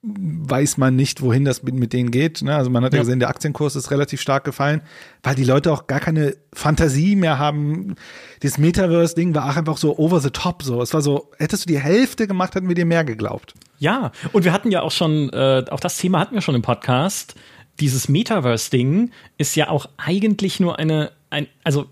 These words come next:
Speaker 2: ich sag mal, die, dass sie das als Vision jetzt so hervorgehoben haben, liegt ja auch daran oder vielleicht sogar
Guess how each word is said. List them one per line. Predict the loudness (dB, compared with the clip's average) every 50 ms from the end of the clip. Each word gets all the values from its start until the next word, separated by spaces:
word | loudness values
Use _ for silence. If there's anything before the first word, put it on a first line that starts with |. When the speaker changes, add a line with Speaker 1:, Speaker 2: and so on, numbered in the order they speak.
| _ -10 -6
Speaker 2:
ich | -4 0
sag | 0 2
mal, | 2 2 0 -2 -4 -4
die, | -4 -2 0
dass | 0 0 0
sie | 2
das | 0 0 0 0
als | 0 -2 -2 0 0 0
Vision | 0 0 0 0 0 0 2 2 2 2 2 2 2 2
jetzt | 2 2 0 0 -2 -6 -8 -4
so | -2 -2 -2 -2 -2 -2 0 -2
hervorgehoben | -2 -2 -4 -4 -2 -2 -2 0 -2 -2 0 0 0 0 -2 -2 -2 0
haben, | 0 0 0 0 0 0 0 0 0 -2 -6 -12 -16 -12 -6
liegt | -4 -2 -2 -2 -2 0
ja | 0 0 0 0 -2 -4
auch | 0 0 2 2 0 -2 -4 -2
daran | 0 2 2 2 2 2 2 2 2 2 0 -2 -2
oder | 0 -2 0
vielleicht | 0 0 0 0 0 -2
sogar | -2 0 0 0 0 0